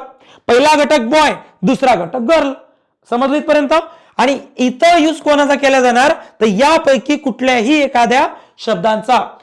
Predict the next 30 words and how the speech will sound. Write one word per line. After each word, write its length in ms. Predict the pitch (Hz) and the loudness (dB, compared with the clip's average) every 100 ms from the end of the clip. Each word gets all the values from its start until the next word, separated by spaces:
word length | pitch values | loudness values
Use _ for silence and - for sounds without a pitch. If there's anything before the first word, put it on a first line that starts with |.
| _ | _
की 60 | 196 | -4
ज्याला 180 | 214 247 | 0 2
आपण 180 | 254 320 | 0 -2
कंजंक्शन 520 | 285 240 262 247 254 | -2 0 -2 -2 -2
म्हणून 240 | 233 214 | 0 0
ओळखतो. 400 | 180 - - - _ - _ _ _ 208 | -2 -6 -16 -18 _ -20 _ _ _ 0
I 40 | |
hope, 220 | 226 269 - - | 2 2 -2 -2
मला 180 | 240 262 | 2 4
असं 180 | 254 262 | 4 2
वाटतं 220 | 247 262 | 2 0
की 80 | - | -4
सर्वांना 720 | - 240 247 294 277 269 302 - - | -2 0 2 2 2 2 0 -8 -2
फर्स्ट 240 | 254 277 277 | 0 0 0
रूल 100 | 285 | 0
समजला, 440 | 269 269 269 285 | 0 2 2 0
सेकंड 340 | 285 226 277 | -2 -2 -2
पण 60 | 285 | -2
समजला 440 | 269 269 262 269 311 - _ _ | 0 0 0 0 -2 -10 _ _
आणि 120 | 220 - | -6 -2
तिसरं 280 | 294 294 330 | -2 0 2
काय 100 | 311 | 2
याच्यामध्ये 340 | 302 294 285 | 2 2 0
ते 120 | 269 254 | -2 -2
समजून 280 | 233 214 | -4 -4
घ्या. 120 | 151 120 - _ _ _ _ _ _ 226 | -6 -12 -18 _ _ _ _ _ _ 0
एवढं 200 | 269 311 | 2 2
आम्हाला 220 | 320 302 | 2 0
नक्कीच 220 | 302 285 | 0 0
समजलं 400 | 320 311 262 | 0 2 2